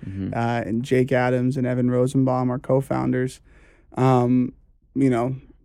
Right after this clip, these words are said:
Speaker 2: me and my family f-, and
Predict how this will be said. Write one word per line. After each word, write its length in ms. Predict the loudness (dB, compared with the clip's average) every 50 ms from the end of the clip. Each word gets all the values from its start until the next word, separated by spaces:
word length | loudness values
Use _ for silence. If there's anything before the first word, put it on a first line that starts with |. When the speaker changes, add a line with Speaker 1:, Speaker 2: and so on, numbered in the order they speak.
| -8
Speaker 2:
me 540 | -2 0 2 2 4 4 6 6 6 6 4 2
and 240 | 2 2 4 6 6
my 320 | 6 4 4 4 2 2 0
family 840 | -2 -2 0 0 2 2 2 2 2 0 -2 -4 -6 -6 -8 -10 -12 -18 _ -20 _ _ -20
f-, 80 | -14 -6
and 220 | -2 -2 0 -2